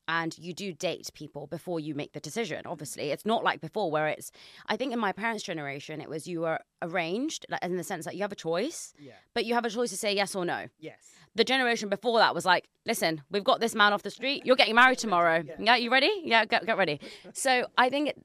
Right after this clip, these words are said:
Speaker 1: when we say choice, we have to be careful in the sense that we have to m-, make sure that we're, we're aware of, in some situations with certain families, where they're a little bit more traditional,
Speaker 2: Mm.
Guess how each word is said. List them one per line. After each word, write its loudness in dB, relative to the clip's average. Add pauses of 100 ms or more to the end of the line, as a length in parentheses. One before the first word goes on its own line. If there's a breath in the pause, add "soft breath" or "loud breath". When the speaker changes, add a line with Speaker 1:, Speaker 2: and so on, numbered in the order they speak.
(320)
Speaker 1:
when 0
we -2
say -2
choice, -4
we -8
have -2
to -12
be -6
careful -4
in -2
the -6
sense -10
that -8
we -10
have -8
to -8 (180)
m-, -18 (140)
make -6
sure -8
that -4
we're, -4
we're -2
aware 0
of, 0 (320 loud breath)
in -6
some -2
situations -8
with -6
certain -4
families, -6
where -10
they're -6
a -4
little -4
bit -8
more -8
traditional, -8
Speaker 2:
Mm. -20